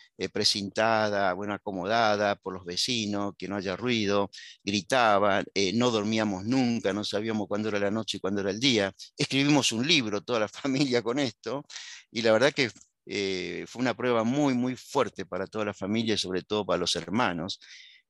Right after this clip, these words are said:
Y hasta que nos juntamos con fuerza con otras, con esta, con estas mamás que digo, fuimos a Estados Unidos, dijimos, "Bueno, traigamos i-,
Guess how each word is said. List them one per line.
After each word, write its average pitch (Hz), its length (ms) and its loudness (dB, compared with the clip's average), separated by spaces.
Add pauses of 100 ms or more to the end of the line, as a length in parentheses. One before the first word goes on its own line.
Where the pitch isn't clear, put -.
(100)
Y 269 120 -2
hasta 117 240 2
que 147 400 4
nos 123 200 2
juntamos 147 540 0
con 160 180 -6
fuerza 175 420 0
con 139 200 -4
otras, 143 440 -2
con 123 200 -6
esta, 127 200 -8
con 120 140 -4
estas 127 220 -2
mamás 123 280 0
que 131 160 0
digo, 147 240 0
fuimos 147 240 -2
a 131 40 -2
Estados 127 360 0
Unidos, 147 400 2 (440)
dijimos, 123 300 -2
"Bueno, 101 340 2 (360)
traigamos 135 680 2
i-, 98 140 -8